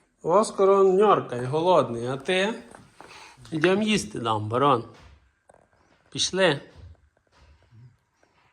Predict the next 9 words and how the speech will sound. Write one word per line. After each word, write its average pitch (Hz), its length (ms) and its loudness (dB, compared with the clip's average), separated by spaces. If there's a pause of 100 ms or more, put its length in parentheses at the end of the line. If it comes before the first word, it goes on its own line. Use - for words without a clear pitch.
(120)
Я 147 140 -2
вам 143 140 0
коротеньке 156 640 0
відео 135 500 -2 (560)
скидаю 135 600 0
кожен 127 380 2
ранок 123 460 4
про - 120 -8
моїх 120 300 -2